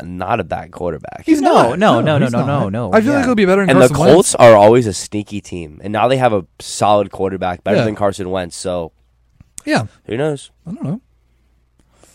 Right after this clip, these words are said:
Speaker 3: I just, like, question these quarterbacks that have been in the, well, not that Carson Wentz has been in the league for a long time.
Speaker 2: But, like, Matty Ice has been in the league for, like,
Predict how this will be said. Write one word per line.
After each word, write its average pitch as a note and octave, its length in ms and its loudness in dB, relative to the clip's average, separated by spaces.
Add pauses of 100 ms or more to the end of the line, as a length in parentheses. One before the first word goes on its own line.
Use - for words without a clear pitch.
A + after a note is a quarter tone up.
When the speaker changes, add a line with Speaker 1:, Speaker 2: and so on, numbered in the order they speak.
(120)
Speaker 3:
I A2+ 100 -12
just, D#3 180 -10
like, E3+ 100 -6
question G#2 380 -8
these F#2+ 160 -10
quarterbacks G2 480 -8
that G2+ 100 -8
have F#2 140 -10
been G2 100 -10
in F#2+ 60 -10
the, G2 80 -14
well, A#2 200 -4
not A#2 180 -8
that A2+ 80 -8
Carson G#2 300 -12
Wentz F#2 180 -12
has F2+ 100 -16
been G#2 120 -12
in F#2+ 100 -8
the F2+ 60 -12
league F#2 200 -14
for G#2 120 -14
a F#2 60 -8
long F2+ 240 -12
time. F2 300 -12
Speaker 2:
But, E3 80 2
like, C#3 200 0
Matty C#3+ 280 0
Ice A#2+ 160 -4
has A2 60 -8
been G#2+ 120 -8
in G2+ 80 -10
the G2 80 -12
league G2 180 -14
for, G2 120 -16
like, F2 180 -20